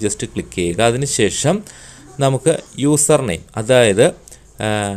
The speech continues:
State Bank of ഇന്ത്യയുടെ ഇൻ്റർനെറ്റ് ബാങ്കിംഗ് ഉപയോഗിക്കുന്നവരുടെ അല്ലെങ്കിൽ യോനോ എസ് ബി ഉപയോഗിക്കുന്നവരുടെ യൂസർ നെയിം അവിടെ തെറ്റാതെ വളരെ കൃത്യമായി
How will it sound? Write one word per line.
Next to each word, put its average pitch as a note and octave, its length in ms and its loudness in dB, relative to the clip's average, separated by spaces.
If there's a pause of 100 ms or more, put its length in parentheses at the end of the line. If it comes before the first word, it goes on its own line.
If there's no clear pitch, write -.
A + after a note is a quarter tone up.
(500)
State C3+ 320 2
Bank C#3 220 0
of B2 120 -4
ഇന്ത്യയുടെ A2+ 340 2
ഇൻ്റർനെറ്റ് B2+ 440 -4 (120)
ബാങ്കിംഗ് G#2+ 460 -2
ഉപയോഗിക്കുന്നവരുടെ G#2+ 880 0 (380)
അല്ലെങ്കിൽ C3+ 260 -4 (120)
യോനോ B2 300 2
എസ് - 160 -8
ബി B2 100 0
ഉപയോഗിക്കുന്നവരുടെ G#2 600 -2 (180)
യൂസർ C3 400 -2 (120)
നെയിം F#2 200 -6 (220)
അവിടെ G2 220 2 (800)
തെറ്റാതെ G#2+ 520 2 (360)
വളരെ G#2+ 300 -4
കൃത്യമായി A2 440 -4